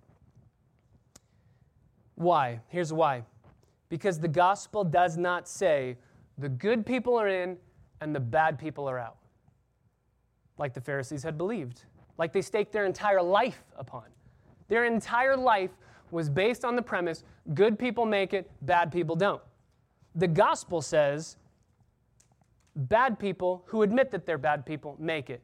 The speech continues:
and good people who think they're good don't. The gospel of Jesus Christ is offensive to the religious. The gospel says that those who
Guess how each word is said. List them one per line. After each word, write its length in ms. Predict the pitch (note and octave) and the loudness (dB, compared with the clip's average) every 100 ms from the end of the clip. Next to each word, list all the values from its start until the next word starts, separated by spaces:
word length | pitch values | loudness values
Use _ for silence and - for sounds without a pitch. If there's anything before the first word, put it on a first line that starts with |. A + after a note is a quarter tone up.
| - | -14
and 220 | D3+ D3+ | -8 -2
good 180 | F#3+ G#3 | 0 0
people 300 | A#3+ A3+ A3+ | -4 -4 -4
who 140 | A#3+ | -4
think 200 | A#3+ A#3+ | -2 -4
they're 140 | A#3+ A3+ | -2 -2
good 500 | A#3 A#3 F3 C#3 C#3 | 0 -2 -4 -8 -6
don't. 280 | E3 C3+ - _ _ _ _ _ _ _ _ _ _ _ _ _ _ _ _ _ _ _ _ _ _ | -6 -6 -14 _ _ _ _ _ _ _ _ _ _ _ _ _ _ _ _ _ _ _ _ _ _
The 60 | C#3 | -6
gospel 460 | C#3+ F#3+ F#3+ F3+ D#3 | 0 0 0 -2 -2
of 200 | C3+ A#2+ - | -2 -6 -6
Jesus 460 | D3 F3 D#3+ C#3+ - | -4 -2 -2 -6 -4
Christ 400 | F3+ D#3 C#3 D#3 | 0 0 -4 -10
is 140 | C#3 | -10
offensive 600 | B2+ E3 E3 - B2+ A#2+ - _ _ _ _ _ _ _ _ | -8 -6 -6 -8 -10 -10 -18 _ _ _ _ _ _ _ _
to 100 | D3+ | -10
the 80 | D3 | -2
religious. 720 | E3 F#3 D3+ A#2 - - - _ _ _ _ - _ _ _ - | 0 2 0 -6 -16 -20 -20 _ _ _ _ -20 _ _ _ -6
The 60 | D#3 | 2
gospel 420 | G3+ A3 - F3 | 4 2 -2 -4
says 500 | - G3+ D#3+ D#3 D3 | 2 6 6 4 -2
that 160 | E3 | -4
those 460 | E3 F#3+ G3 F#3+ - | 2 4 4 0 0
who 320 | F#3+ E3 D3+ | 0 0 0